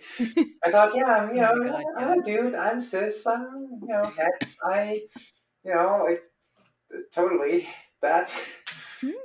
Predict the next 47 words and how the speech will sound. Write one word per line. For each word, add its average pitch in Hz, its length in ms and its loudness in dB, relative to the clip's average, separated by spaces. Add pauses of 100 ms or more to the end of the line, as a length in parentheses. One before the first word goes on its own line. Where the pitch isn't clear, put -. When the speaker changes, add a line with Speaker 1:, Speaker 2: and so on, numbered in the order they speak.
(140)
Speaker 2:
So, 175 340 4
uh, 170 300 6
I 170 100 4
started, 202 320 2 (140)
we 175 120 0
started, 175 280 -4 (720)
I - 60 -10
started 139 260 -4
D 139 100 -4
Ming 117 180 -6
a 107 100 -8
game, - 360 -10 (400)
and 110 380 -10 (160)
it 190 100 0
was 233 300 4
trial 147 380 -6
and 117 160 -6
error. 104 360 -2
I 175 120 -8
didn't 95 360 -6
do - 280 -6
well. - 440 -4 (160)
The 151 120 -10 (100)
first 226 240 2
projects, 175 640 2 (600)
they 214 200 4
sometimes 120 480 -2
don't 87 200 -14
go 101 360 -4
well, 151 280 2
but 202 160 -4
that's 240 260 -4
fine. 175 400 -4 (500)
Uh, 135 180 0
there 156 100 -2
was 185 140 0
one 202 200 2
player 120 280 -2
in 107 140 -12
there, 127 360 -2
um, 120 380 -6
<clears throat> - 380 -12
a 135 80 -8
friend 135 200 -2
of - 80 -2
Mika's, 156 380 -6
who, 131 420 -4